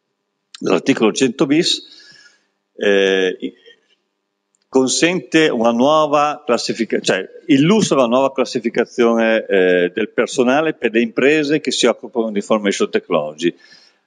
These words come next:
Sia il metalmeccanico che il terziario sono, eh, contratti nati molti anni fa che non, eh, considerano ancora, eh, non consideravano il mondo dell'information technology.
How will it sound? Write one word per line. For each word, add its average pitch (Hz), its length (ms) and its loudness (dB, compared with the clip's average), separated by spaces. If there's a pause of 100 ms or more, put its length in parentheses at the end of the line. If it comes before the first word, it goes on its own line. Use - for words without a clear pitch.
Sia - 260 0
il 135 80 -2
metalmeccanico 123 1160 -2
che - 100 -8
il 98 100 -2
terziario 135 640 -2
sono, 98 680 0
eh, 92 380 0
contratti 107 540 -4
nati 101 400 -4
molti 113 460 -2
anni 110 260 -2
fa 123 520 0
che 107 140 0
non, 113 420 0
eh, 90 1300 0
considerano 87 880 -2 (160)
ancora, 95 800 0
eh, 92 120 -8
non 95 140 -6
consideravano 92 960 -2
il 92 420 -2
mondo 107 320 0
dell'information 92 640 -4
technology. 78 640 -6